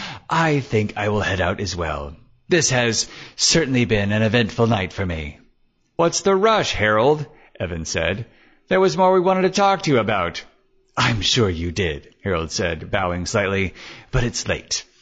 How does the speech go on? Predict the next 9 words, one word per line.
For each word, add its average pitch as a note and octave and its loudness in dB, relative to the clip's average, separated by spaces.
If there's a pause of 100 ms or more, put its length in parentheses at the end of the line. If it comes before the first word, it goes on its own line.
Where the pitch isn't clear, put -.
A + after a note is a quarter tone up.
(140)
and G#2 -4
my G#2 0
mind G2+ 0
is F#2 -2
getting F#2 -2
foggy. F#2+ -2 (480)
I'd C#3 -4
be B2+ 0
happy A2+ -2